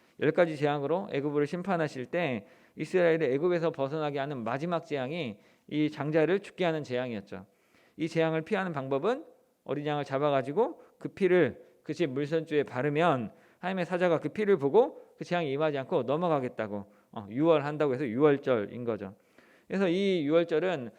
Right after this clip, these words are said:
그 무엇보다도 하나님이 우리를 구원하신다, 하나님 우리를 보호하시고 우리를 살리신다는 약속의 절기였습니다. 이스라엘이 여리고로 진격하기 전에 이 유월절을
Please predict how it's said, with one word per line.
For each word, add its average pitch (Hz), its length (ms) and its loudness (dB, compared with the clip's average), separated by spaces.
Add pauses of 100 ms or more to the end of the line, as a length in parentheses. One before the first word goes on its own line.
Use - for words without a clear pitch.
(120)
그 - 120 -4
무엇보다도 170 840 0 (320)
하나님이 220 720 -2
우리를 165 560 2 (120)
구원하신다, 135 720 0
하나님 185 300 -6
우리를 147 500 0 (340)
보호하시고 165 400 4
우리를 147 200 0
살리신다는 175 1000 -2
약속의 135 540 -2
절기였습니다. 110 920 -6 (580)
이스라엘이 185 840 4
여리고로 165 380 4
진격하기 160 460 -2
전에 139 320 -2
이 127 200 -4
유월절을 160 560 0